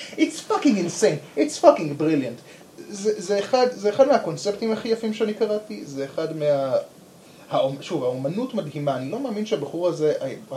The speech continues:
הוא בן עשרים ואחת והוא צייר את זה בזמנו הפנוי, זה כאילו... אני ממליץ לכולם,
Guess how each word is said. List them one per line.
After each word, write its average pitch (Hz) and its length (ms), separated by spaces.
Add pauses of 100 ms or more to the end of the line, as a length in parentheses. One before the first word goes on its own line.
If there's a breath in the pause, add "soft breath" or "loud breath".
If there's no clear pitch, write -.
(140)
הוא 151 120
בן 139 160
עשרים 180 320
ואחת 147 440
והוא 120 120
צייר 139 240
את 151 60
זה 139 60
בזמנו 131 420
הפנוי, 117 400 (140)
זה - 80 (100)
כאילו... 139 260 (600 soft breath)
אני 180 160
ממליץ 214 380
לכולם, 170 600